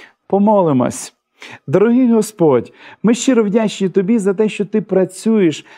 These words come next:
над покращенням наших стосунків, за те, що Ти піднімаєш нас, коли ми падаємо. Допоможи, Господи, завжди свій погляд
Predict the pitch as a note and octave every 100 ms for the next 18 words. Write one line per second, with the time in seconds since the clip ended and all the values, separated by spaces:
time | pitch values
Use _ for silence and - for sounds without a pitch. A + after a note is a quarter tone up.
0 | _ F3 G3 - G#3 G#3 G#3+ B3 A3 -
1 | G#3 G3+ F#3 G3 F3+ F3 - - E3+ -
2 | - D#3 C3+ A2+ B2 A2 - - - -
3 | F#3+ G#3 B3+ B3 G3+ C4 - B3 F#3 A3+
4 | G#3+ A3+ G#3+ F3+ - - F3+ D#3+ - F#3+
5 | G3+ G3+ F#3+ - E3 D3 C3+ B2+ B2 A2+
6 | - - - - F3+ G3+ A3 G#3+ G#3+ A3+
7 | A3+ - G#3 G#3+ D#3+ G#3 F3 B3+ - A#3
8 | A#3 - G#3 F3+ D3 C#3